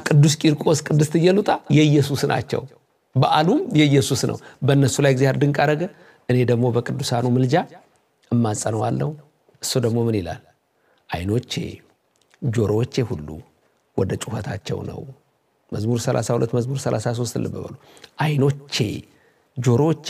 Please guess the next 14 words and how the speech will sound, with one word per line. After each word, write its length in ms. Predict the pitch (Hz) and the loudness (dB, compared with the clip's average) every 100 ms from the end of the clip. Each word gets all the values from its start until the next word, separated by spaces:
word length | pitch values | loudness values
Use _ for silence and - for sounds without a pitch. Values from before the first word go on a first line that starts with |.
| 151 | -2
ሁሉ 420 | 403 480 466 453 370 143 - - _ - | -4 -6 -4 0 2 0 -4 -14 _ -4
ወደ 120 | 117 - | -2 -2
ቅዱሳን 380 | 110 113 - 95 | -4 -6 -6 -8
ልመና 300 | 92 - 98 - | -8 -10 -10 -12
ነው።» 140 | - - - _ _ _ _ _ 135 | -14 -16 -20 _ _ _ _ _ 0
መዝሙር፣ 340 | 135 139 135 127 113 58 - _ _ _ _ _ _ _ _ _ - | 2 4 4 2 2 -2 -10 _ _ _ _ _ _ _ _ _ -2
መዝሙረ 260 | 123 123 135 | 0 4 4
ዳዊት 240 | 127 123 120 | 4 2 2
ሠላሳ 260 | 123 117 | 0 0
ሁለት 200 | 117 113 | 0 0
ሠላሳ 260 | 117 113 107 113 | 0 -2 -2 -6
ሦስት 220 | - - | -6 -2
ይህን 180 | 123 117 | -2 0
ካያችሁ፣ 480 | 139 147 151 - | 0 2 0 -2